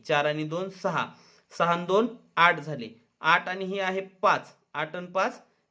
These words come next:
तेरा, चौदा पंधरा, सोळा सतरा अठरा, अठरा आणि चार बावीस, म्हणजे याची संपूर्ण परिमिती येणार आहे बावीस सेमी, याचा पर्याय क्रमांक तीन येणार आहे.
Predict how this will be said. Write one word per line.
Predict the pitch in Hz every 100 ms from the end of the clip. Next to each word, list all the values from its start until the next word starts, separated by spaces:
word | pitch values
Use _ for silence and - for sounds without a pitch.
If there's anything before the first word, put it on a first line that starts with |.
| _ 196
तेरा, | 180 131 110 - _ -
चौदा | 180 175 180
पंधरा, | 175 196 165 110 98 - _ _
सोळा | 175 180 175
सतरा | 175 170 175 175 -
अठरा, | 190 - 131 120 - _ -
अठरा | 160 160 165
आणि | 160
चार | 165 180 254 277 _ _ _
बावीस, | 131 127 117 98 98 - _ _ _
म्हणजे | 135 143
याची | 151 151 156
संपूर्ण | - 160 143 165 170 165
परिमिती | 160 147 139 135 135
येणार | 143 165 180
आहे | 170 135 - _ _ -
बावीस | 135 135 156 180 -
सेमी, | 147 123 135 - -
याचा | 127 123 147
पर्याय | 139 120 120
क्रमांक | 120 120 117 117 120 214 277 - _ _ _ _ _
तीन | 135 120
येणार | 107 101 90
आहे. | 87 -